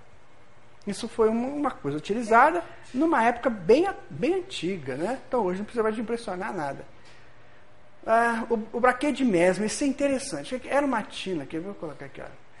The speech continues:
Era uma tina de carvalho cheia de água e limalha de ferro, com água magnetizada, ou seja, ele chegava lá, fluidificava a água, certo?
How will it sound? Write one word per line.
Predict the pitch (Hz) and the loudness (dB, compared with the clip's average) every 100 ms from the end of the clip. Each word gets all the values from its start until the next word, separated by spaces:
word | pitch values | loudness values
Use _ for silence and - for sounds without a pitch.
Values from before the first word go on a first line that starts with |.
| - - | -16 4
Era | 269 | 6
uma | 277 254 | 6 4
tina | - - - 269 269 156 - - | 0 -8 -4 -2 0 -2 -4 -10
de | - | -12
carvalho | - 185 151 202 214 185 | -2 0 0 2 2 0
cheia | - - 254 | -6 -4 -2
de | 233 - | -2 0
água | 151 190 185 123 - - - - | 6 6 6 2 -8 -10 -16 -6
e | 233 | -4
limalha | 240 254 220 196 196 196 | 0 0 4 4 4 -2
de | 175 | -6
ferro, | 190 - 131 117 - - - - - - - - | -12 -8 -6 -6 -8 -14 -18 -20 -20 -18 -18 -6
com | 226 | 6
água | 214 233 240 | 8 8 4
magnetizada, | 226 247 240 226 220 220 160 147 | 2 0 2 -2 -4 -2 0 2
ou | 180 | 0
seja, | - 160 | -2 0
ele | 185 | 0
chegava | - 202 202 202 | 0 4 6 8
lá, | 185 220 277 - - - | 10 8 8 -2 -14 -14
fluidificava | - 208 214 - 196 - 170 156 | 4 6 6 2 0 6 6 8
a | 160 185 269 | 6 6 4
água, | 240 220 - - | 0 -6 -8 -16
certo? | - - 262 | -10 -6 -6